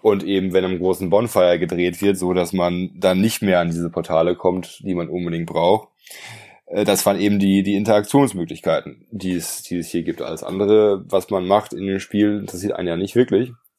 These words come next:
als, als Mitspieler nur. Und dann habe ich halt die, die Karten so erstmal grob entworfen.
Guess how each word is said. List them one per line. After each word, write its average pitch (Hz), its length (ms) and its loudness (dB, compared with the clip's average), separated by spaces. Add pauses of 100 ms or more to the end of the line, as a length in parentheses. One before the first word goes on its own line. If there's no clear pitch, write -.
als, 85 320 0
als 85 160 -6
Mitspieler 95 460 0
nur. 98 280 0 (1000)
Und 101 680 0 (480)
dann 113 200 2
habe 104 180 4
ich 113 120 0
halt 98 160 4
die, 98 300 0
die 90 160 -6
Karten 92 440 0
so 101 480 2 (300)
erstmal 95 340 0
grob 95 280 -2
entworfen. 92 920 -2